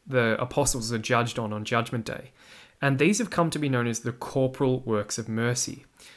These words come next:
Here's what they are: feeding the hungry, giving drink to the thirsty, welcoming strangers, clothing the naked, visiting the sick, visiting the imprisoned. These are acts that Jesus wants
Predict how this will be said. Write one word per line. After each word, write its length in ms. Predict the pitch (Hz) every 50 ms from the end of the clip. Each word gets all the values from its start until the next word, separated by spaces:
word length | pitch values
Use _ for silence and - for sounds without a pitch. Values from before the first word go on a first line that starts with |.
| - - - _ _ _
Here's 280 | - - - 202 208 214
what 120 | 208 185
they 140 | 175 151 127
are: 140 | 104 98 104
feeding 500 | - - - - - 151 165 185 185 185
the 80 | 180
hungry, 560 | 135 - 127 113 110 104 104 107 135 175 175 175 - _ _ - -
giving 320 | 135 135 123 127 117 113
drink 320 | 110 123 120 131 156 170
to 120 | - - 160
the 100 | 160 180
thirsty, 680 | 170 - - 117 110 107 - - - 127 120 117 113
welcoming 520 | - 123 123 127 139 139 - 165 165 165 165
strangers, 720 | - - - 135 120 113 113 113 117 117 113 113 113 - - - - - - _ _
clothing 520 | - - - - 131 135 139 143 147 147 143
the 60 | 143
naked, 500 | 131 120 113 110 107 - 127 113 123 - _ -
visiting 440 | 127 127 123 120 135 123 127 123 131
the 60 | 131
sick, 420 | 123 - - 120 104 - - - - - _ _ -
visiting 440 | - 123 127 120 113 120 117 113 113
the 100 | 113 110
imprisoned. 500 | 110 107 - - 120 110 120 - - - - _ _ _ _ _ _ _ _ - - - _ _ -
These 360 | - 143 127 139 135 147 143
are 120 | 170 - -
acts 240 | 127 123 127 - -
that 120 | 135 120
Jesus 460 | - - - 123 117 107 117 104 - 110
wants 400 | 107 110 120 127 - - -